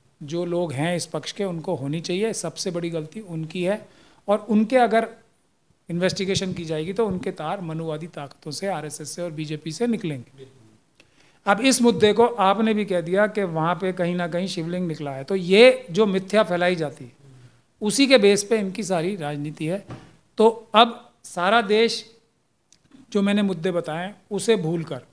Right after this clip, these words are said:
इनकी गलतियों को भूलकर, सब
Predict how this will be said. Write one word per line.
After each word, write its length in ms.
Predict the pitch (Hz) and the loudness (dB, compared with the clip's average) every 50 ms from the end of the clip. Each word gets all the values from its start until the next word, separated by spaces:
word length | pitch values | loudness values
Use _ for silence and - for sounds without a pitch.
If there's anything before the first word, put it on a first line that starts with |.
| _ _ - - _ _ _ - | _ _ -20 -20 _ _ _ 0
इनकी 280 | 196 202 196 180 233 | 2 2 2 2 0
गलतियों 440 | 196 180 185 180 185 - 214 220 220 | 2 2 0 0 0 -2 -2 0 0
को 120 | 208 208 185 | 0 -2 -2
भूलकर, 440 | 156 156 175 175 165 190 196 202 202 - _ - | -2 -2 -4 -4 -2 -2 -4 -4 -4 -16 _ -14
सब 320 | - 185 190 190 - | -8 -6 -6 -8 -8